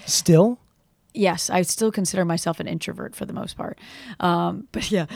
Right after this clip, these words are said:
Speaker 2: so I couldn't make up my mind. I wasn't sure where I wanted to go. I was being recruited by some local schools. Um, Towson kinda came along, um, at the right time. I felt after I had visited campus and got to know the coaches and the team that it was a good fit for me. It wasn't too far away from home,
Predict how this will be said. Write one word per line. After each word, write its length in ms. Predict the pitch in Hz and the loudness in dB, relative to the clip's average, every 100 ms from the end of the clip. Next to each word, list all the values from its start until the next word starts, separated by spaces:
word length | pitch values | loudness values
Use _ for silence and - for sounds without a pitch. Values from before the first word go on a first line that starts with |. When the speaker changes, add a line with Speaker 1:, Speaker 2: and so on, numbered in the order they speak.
| - | -8
Speaker 2:
so 360 | - 214 208 - - | -2 -2 -2 -8 -6
I 140 | 190 | -2
couldn't 260 | 240 302 320 | -2 -2 -2
make 180 | 247 - | -2 -4
up 80 | - | -2
my 120 | 190 | 0
mind. 400 | 180 180 190 185 | 0 0 0 0
I 40 | |
wasn't 240 | 185 208 233 | 0 -2 -2
sure 300 | - 202 185 | -2 -2 -2
where 140 | 185 | 0
I 60 | 185 | 0
wanted 240 | 180 175 | -2 -2
to 60 | 165 | -4
go. 360 | 175 170 170 | -2 0 0
I 140 | 175 175 | 0 -2
was 200 | 175 - | -4 -4
being 260 | 208 202 | -4 -4
recruited 540 | 196 165 - 185 185 180 | -6 -10 -8 -6 -6 -4
by 400 | 185 - 190 196 - | -4 -2 -4 -8 -12
some 220 | - 269 240 | -6 -4 0
local 460 | 196 170 - 185 | 2 2 2 -4
schools. 640 | 170 - 175 170 180 170 - - - 208 - | -4 -2 0 0 -2 -6 -10 -16 -20 -18 -2
Um, 280 | 180 170 165 | 2 2 2
Towson 400 | - 190 185 180 | 0 2 2 -2
kinda 260 | 185 180 | -2 -2
came 240 | 165 180 170 | 0 0 0
along, 540 | 170 170 175 180 214 - | 2 2 2 0 -4 -6
um, 280 | 185 196 | -6 -4
at 80 | 190 | -4
the 80 | 175 | -4
right 220 | 190 202 | -2 -4
time. 320 | - 180 185 180 | -4 -4 -2 -2
I 60 | |
felt 320 | 160 196 208 _ | -2 -2 -4 _
after 260 | 190 185 - | -6 -4 -2
I 40 | |
had 180 | 190 190 | -2 -2
visited 440 | 175 170 180 170 - | -4 -4 -4 -6 -8
campus 500 | - 170 - 185 196 | -6 -6 -4 -6 -6
and 100 | 185 | -6
got 140 | 180 | -8
to 120 | - | -6
know 40 | 202 | -8
the 80 | 190 | -8
coaches 400 | - 180 - 185 | -8 -8 -6 -6
and 140 | 190 | -6
the 40 | 180 | -8
team 380 | - 208 202 | -8 -6 -6
that 80 | 196 | -6
it 80 | 220 | -8
was 120 | 170 | -8
a 20 | |
good 200 | - 185 | -6 -8
fit 220 | - 175 - | -6 -8 -6
for 100 | 180 | -6
me. 120 | 175 | -4
It 40 | |
wasn't 300 | 185 185 190 | -4 -6 -8
too 140 | - 190 | -10 -6
far 180 | 185 | -4
away 140 | 175 175 | -2 -4
from 160 | 190 | -4
home, 400 | 185 175 185 180 | -2 0 -2 -4